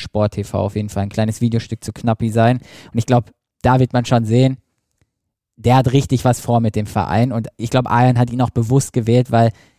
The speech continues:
er jetzt, ich weiß nicht, ob's aufgeht, bin ich ganz ehrlich, ob, ob dieses Laute, dieses Dominante, ob das die Mannschaft jetzt grad braucht, so einen richtigen Anführer, so einen Häuptling, der hundertfünfzig Prozent gibt an der Seitenlinie,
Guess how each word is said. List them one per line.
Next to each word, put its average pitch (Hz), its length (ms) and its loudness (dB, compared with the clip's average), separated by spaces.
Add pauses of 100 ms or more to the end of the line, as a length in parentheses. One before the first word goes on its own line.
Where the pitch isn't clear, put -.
(120)
er 113 140 -2
jetzt, - 300 0 (800)
ich 113 120 -4
weiß 185 200 2
nicht, 139 140 -2
ob's - 160 -6
aufgeht, 113 440 -2
bin 113 100 -4
ich 113 80 -4
ganz 131 220 -2
ehrlich, 127 360 0
ob, 107 140 -6
ob - 180 -8
dieses 107 300 -6
Laute, 123 400 0
dieses 110 320 -4
Dominante, 113 680 0
ob - 120 -12
das 117 200 -2
die 123 100 -4
Mannschaft 120 340 -2
jetzt 113 140 -4
grad 104 240 -2
braucht, 131 220 0
so 131 60 -4
einen 120 60 -2
richtigen 120 280 0
Anführer, 135 440 -2
so 117 80 -4
einen 110 140 -6
Häuptling, 147 580 -2
der 110 240 0 (1300)
hundertfünfzig 131 760 -2
Prozent 104 460 -6
gibt - 400 -4
an 110 140 -4
der 104 100 -2
Seitenlinie, 104 640 -2